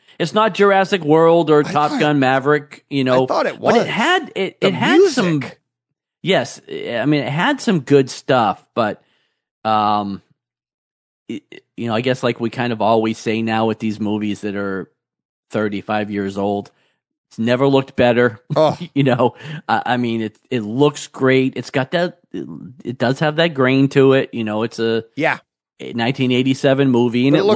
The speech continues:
Speaker 1: looks like
Speaker 2: nice.
Speaker 1: it's from
Speaker 2: Looked nice.
Speaker 1: nineteen eighty-seven. But I, I did see this in the theaters, but, you know, again, thirty-five years ago. So for all intents and purposes, the best I've ever seen it, the biggest I've ever seen it, <laughs>
Speaker 2: Yeah.
Speaker 1: you know,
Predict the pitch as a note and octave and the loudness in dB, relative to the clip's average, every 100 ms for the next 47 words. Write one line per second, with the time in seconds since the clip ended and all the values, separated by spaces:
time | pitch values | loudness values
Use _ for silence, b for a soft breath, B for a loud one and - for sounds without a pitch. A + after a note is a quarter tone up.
0 | D3 A3+ D#3 B2+ B2 - B2 A#2+ A#2+ C#3 | 2 2 0 -2 -8 -4 -2 0 0 0
1 | B2+ B2 A#2+ B2+ - G2+ F2+ G#2+ b b | 0 0 -2 -2 -2 -2 -2 -8 b b
2 | b b _ E3 C#3 C3 _ _ _ _ | b b _ 0 0 -4 _ _ _ _
3 | - G2+ - C3+ D#3+ D3+ F3+ F3 - G3+ | -8 -8 -2 0 0 2 2 2 0 2
4 | F3 E3+ E3+ D3+ C#3 D#3+ B2+ F#2+ E2+ - | 2 2 0 0 0 2 2 0 -6 -10
5 | - _ _ _ _ - A#2+ A2 _ _ | -14 _ _ _ _ 0 0 0 _ _
6 | _ _ A#2+ G#2 F#2+ B2+ B2+ G2+ F2+ _ | _ _ -6 -4 -6 -4 -4 -6 -10 _
7 | - - A2+ A2+ A2+ G#2+ - A2 G#2+ G2+ | -18 -2 0 0 -2 -6 -6 -4 -2 -2
8 | A2+ A2+ G2+ F2 D2+ C#2 - _ _ - | -2 -2 -4 -10 -12 -14 -18 _ _ -4
9 | B2 A2 G2 - C#3 D3+ D#3+ D3 D3+ C#3 | 0 0 -2 0 2 4 2 0 -4 -2
10 | C#3 C3+ C#3 C#3+ C3 D3 C#3 b b b | -4 0 0 0 0 2 2 b b b
11 | A#2 - B2 C3 - C3 C3 C3 B2+ - | -8 -2 0 0 2 2 2 2 0 -2
12 | C3+ B2+ B2+ B2 A#2+ F#2+ B2+ A#2+ C3 - | -2 0 0 -2 -8 -6 -4 0 -2 0
13 | B2 B2 D3 C3 - B2 A#2+ A#2 - - | 0 2 0 0 0 2 2 2 0 -8
14 | - B2+ B2 A2+ G#2+ G#2+ G#2+ A2 | -12 -6 -2 -2 -4 -4 -4 -6